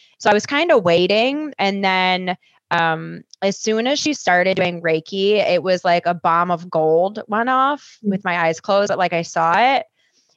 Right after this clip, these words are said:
Speaker 1: And my guides were like, "No, like, you're, you're," 'cause, like, I felt guilty. I was like, "No, I wanna be here for the guests." But my, my spirit guides were like, "Nope,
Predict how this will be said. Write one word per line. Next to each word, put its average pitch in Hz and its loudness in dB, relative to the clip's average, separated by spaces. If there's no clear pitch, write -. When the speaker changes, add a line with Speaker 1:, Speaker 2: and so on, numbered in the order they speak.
Speaker 1:
And 180 0
my 185 0
guides 180 0
were 175 2
like, 165 0
"No, 165 -2
like, 170 -4
you're, 170 0
you're," 180 4
'cause, 202 -6
like, 208 2
I 220 2
felt 202 0
guilty. 220 0
I 202 4
was 196 0
like, 190 0
"No, 202 -2
I 180 4
wanna 180 0
be 180 -6
here 180 0
for 185 -6
the 170 0
guests." 165 -2
But 175 0
my, 160 0
my 170 -4
spirit 165 -2
guides 156 -2
were 160 2
like, 160 0
"Nope, 294 0